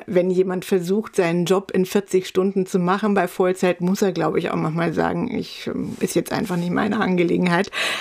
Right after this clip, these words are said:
Aber, ähm, ich glaube wirklich, dass wir hier eine ziemlich, eine ziemlich gute, <laughs> noch eine ziemlich gute Verwaltung haben,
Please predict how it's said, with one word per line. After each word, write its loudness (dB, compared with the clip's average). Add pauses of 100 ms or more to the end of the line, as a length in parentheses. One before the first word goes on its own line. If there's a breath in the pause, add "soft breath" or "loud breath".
(120 loud breath)
Aber, 0 (800 loud breath)
ähm, 4 (1300)
ich 2
glaube 2 (180)
wirklich, 0
dass -2
wir 2
hier 2
eine -2
ziemlich, 0
eine 2
ziemlich 2
gute, 0 (180)
<laughs> 0
noch 2
eine 0
ziemlich 0
gute 2
Verwaltung 2
haben, 2